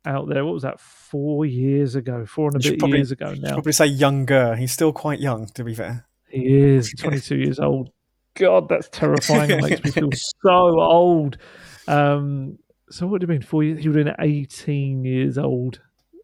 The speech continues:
Speaker 2: Yep.
Speaker 1: stood watching, 'cause he said he comes from a little village just outside Amsterdam. Um, and yeah, and he admitted he was a little bit worried when he saw the first two goals in quite quick, uh, go,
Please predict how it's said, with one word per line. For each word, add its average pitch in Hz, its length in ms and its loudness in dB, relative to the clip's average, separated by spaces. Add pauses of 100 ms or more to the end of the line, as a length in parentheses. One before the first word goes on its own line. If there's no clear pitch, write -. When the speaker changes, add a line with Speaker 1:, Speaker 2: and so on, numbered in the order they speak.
(160)
Speaker 2:
Yep. 120 240 -4
Speaker 1:
stood 127 460 -4 (100)
watching, 131 560 -6 (460)
'cause 156 100 2
he 143 80 4
said 160 140 2
he 151 60 4
comes 160 220 2
from 147 120 0
a 147 40 6
little 151 200 4
village 135 420 0
just - 240 -4
outside 139 540 0
Amsterdam. 135 640 -6 (600)
Um, 127 800 -2 (220)
and 147 140 4
yeah, 170 220 8
and 151 100 4
he 151 80 6
admitted 151 380 4
he 147 60 6
was 135 100 4
a 147 60 6
little 170 160 6
bit 170 140 4
worried 151 400 4 (120)
when 160 140 2
he 165 60 6
saw 180 160 4
the 160 80 6
first 175 280 4
two 165 120 2
goals 151 280 4
in 147 160 0
quite - 280 -2
quick, - 260 -4 (220)
uh, 160 60 2
go, 143 380 4